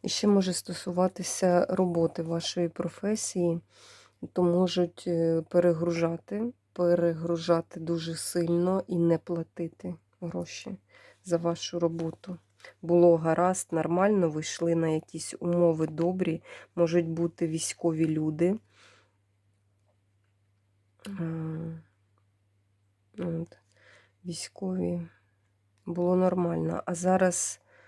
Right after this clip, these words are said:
як, е, зрадили, не виконали ту умову. От, заперечую. Але ви маєте покинути це місце, переїхати, змінити роботу,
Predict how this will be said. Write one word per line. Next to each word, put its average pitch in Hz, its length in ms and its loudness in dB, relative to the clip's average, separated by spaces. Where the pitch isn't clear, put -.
як, 175 460 0
е, 170 520 0
зрадили, 160 840 2
не 180 220 6
виконали 165 640 2
ту - 220 -6
умову. 165 640 0
От, 175 300 -14
заперечую. 170 840 -4
Але 185 380 0
ви 185 60 4
маєте 170 520 6
покинути 160 720 -4
це - 200 -8
місце, 196 640 -2
переїхати, 170 960 -2
змінити 170 600 2
роботу, 170 720 -2